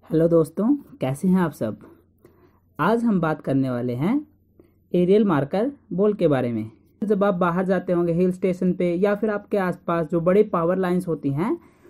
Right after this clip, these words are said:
उनके ऊपर अक्सर बड़ी-बड़ी गेंदों को लटके हुए देखा होगा, जो कि लाल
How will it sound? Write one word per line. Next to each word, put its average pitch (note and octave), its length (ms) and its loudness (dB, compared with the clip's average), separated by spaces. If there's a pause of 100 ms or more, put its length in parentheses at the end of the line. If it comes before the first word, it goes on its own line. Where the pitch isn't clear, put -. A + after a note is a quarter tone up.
(120)
उनके A3 280 2
ऊपर C4 200 0
अक्सर A#3+ 240 -2
बड़ी-बड़ी A3 520 4
गेंदों G#3+ 340 2
को A3+ 300 6
लटके G3 320 0
हुए G3 180 4
देखा F3+ 260 0
होगा, C#3 360 -2 (500)
जो G3 140 4
कि A3 440 4
लाल F#3+ 600 2